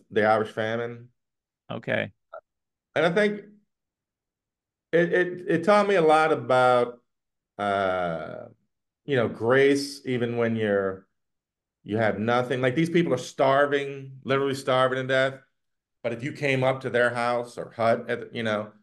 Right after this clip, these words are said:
Speaker 2: Mm-hmm.
Speaker 1: they'd make room for you and try to feed you. Uh, just really remarkable, and everybody's generosity under such, you know, 'cause now,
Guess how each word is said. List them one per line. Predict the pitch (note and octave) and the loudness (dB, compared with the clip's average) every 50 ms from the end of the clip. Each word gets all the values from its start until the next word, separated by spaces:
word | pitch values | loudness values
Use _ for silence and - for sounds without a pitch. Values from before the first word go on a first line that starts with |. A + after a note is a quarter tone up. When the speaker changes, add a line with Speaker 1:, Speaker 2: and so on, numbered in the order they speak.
| _ _ _ _ - | _ _ _ _ -14
Speaker 2:
Mm-hmm. | F2+ G2+ | -6 0
Speaker 1:
they'd | B2 B2 B2 - G2 A2 | 0 0 0 0 -4 -2
make | A#2+ A#2+ A#2+ A#2+ - G2+ | -2 -2 -2 -2 -4 -4
room | A2+ A#2+ B2 B2 B2 | -4 -4 -4 -4 -6
for | A#2+ A#2+ A#2+ | -6 -6 -4
you | A#2 A#2 A#2 A#2 | -2 -2 -2 -4
and | A2 G#2+ G#2 - - | -4 -6 -8 -10 -6
try | - B2 A#2 | -2 0 0
to | A2 G2+ | 0 0
feed | G2+ - B2+ A#2+ A#2+ B2+ B2 A#2 | -2 -4 -4 -2 0 -2 -2 0
you. | A2+ B2 A#2+ A#2+ B2 B2 A#2+ A#2+ A#2+ A#2+ A#2+ - - _ _ _ _ _ _ _ _ _ _ _ _ - | 0 0 0 0 0 -2 -4 -4 -6 -8 -12 -14 -18 _ _ _ _ _ _ _ _ _ _ _ _ -6
Uh, | - F#2 F#2+ F#2 F2+ F2+ F2+ | -4 -2 0 0 0 -2 -4
just | - A#2+ A#2+ - | -6 -8 -8 -2
really | D#3+ F#3+ G#3+ G3 | 0 2 4 4
remarkable, | E3 C#3 C3 C3+ C#3 C#3+ D3+ C#3+ C#3+ C#3 G#2 A2 G#2+ G#2 G2+ G2+ G2+ | 4 4 4 4 6 6 4 4 2 -2 -2 -2 -2 -2 0 0 0
and | G2+ G2+ G2 G2 G2 - - - | -2 -2 -6 -14 -16 -14 -8 -6
everybody's | B2 B2 C3+ C3 C3+ B2+ A#2+ A2 | -4 -2 0 2 2 0 0 -2
generosity | A2+ - C#3 C#3 B2+ A#2+ B2+ C3 C3 C3 A#2 - - A#2 A#2 A2+ | -2 0 0 2 4 4 4 4 4 2 0 -2 -4 -6 -4 -2
under | G#2+ G#2 G#2 G2+ G#2 | -2 -2 -2 -4 -6
such, | G2+ G#2 A#2 A2 G#2+ G2+ G2+ - - - - _ _ _ _ _ _ _ _ _ _ _ _ _ _ _ - | -6 -2 0 0 0 0 -2 -6 -18 -20 -20 _ _ _ _ _ _ _ _ _ _ _ _ _ _ _ -10
you | G2+ G2+ | -6 -4
know, | F#2+ G2 | -4 -4
'cause | - A#2+ | -4 -4
now, | A2+ C#3+ D#3 D#3+ D#3+ D3+ D3 C#3 A#2+ A2+ G#2 G#2 - | -2 -2 0 0 2 2 4 4 4 2 2 -2 -6